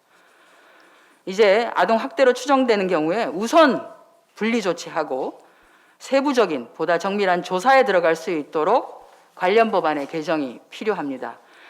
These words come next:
몇 번의 법안이 나왔습니다만 늘 법사위에서, 법사위 그 벽에서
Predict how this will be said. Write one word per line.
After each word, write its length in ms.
몇 240
번의 260
법안이 300
나왔습니다만 840
늘 260
법사위에서, 1000
법사위 420
그 100
벽에서 680